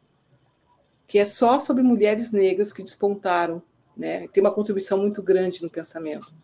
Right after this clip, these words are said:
E aí vai, eu posso trazer de Carolina Maria de Jesus, por exemplo, grandíssima, escritora maravilhosa, a alguém como a, a, a socióloga Flávia Rios, que faz, por exemplo, o prefácio do livro de obra de Lélia Gonzalez hoje,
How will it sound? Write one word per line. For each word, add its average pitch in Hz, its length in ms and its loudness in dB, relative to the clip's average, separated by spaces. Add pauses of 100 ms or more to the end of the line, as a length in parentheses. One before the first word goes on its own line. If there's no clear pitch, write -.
(360)
E 185 80 2
aí 185 240 6
vai, 185 360 6
eu 175 160 2
posso 185 240 0
trazer 180 200 2
de - 80 -6
Carolina 185 440 2
Maria 175 360 0
de 170 100 -8
Jesus, 175 840 -6 (320)
por 165 140 -8
exemplo, 170 240 -4
grandíssima, 170 800 -2
escritora 175 440 -2
maravilhosa, 170 920 -2 (340)
a 196 80 2
alguém 208 480 6
como 220 320 4
a, 185 340 4 (340)
a, 170 560 4
a 165 60 0
socióloga 185 600 4
Flávia 185 400 2
Rios, 185 420 -4
que 214 140 -6
faz, 170 580 -4 (260)
por 185 120 -2
exemplo, 180 360 0
o - 40 -16
prefácio 175 560 -2
do 175 100 -2
livro 170 280 -2
de 170 100 -4
obra 165 360 0
de 160 300 0
Lélia 170 240 2
Gonzalez 151 600 -4
hoje, - 300 -16